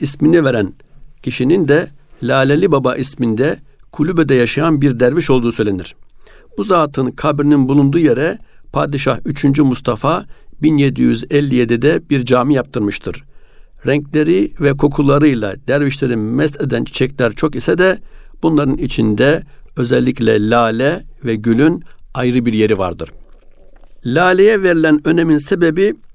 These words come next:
eski harflerle lale kelimesinin iki lam, bir elif, bir he, Allah kelimesinin harfleriyle aynı olmasıdır. Ayrıca lale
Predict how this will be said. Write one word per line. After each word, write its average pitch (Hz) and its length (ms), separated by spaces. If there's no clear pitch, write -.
eski 147 280
harflerle 143 720
lale 139 340
kelimesinin 131 760
iki 139 320
lam, 123 260
bir 151 300
elif, 147 360
bir 143 180
he, 139 340
Allah 151 440
kelimesinin 127 540
harfleriyle 143 760
aynı 165 240
olmasıdır. 110 480
Ayrıca 175 380
lale 139 520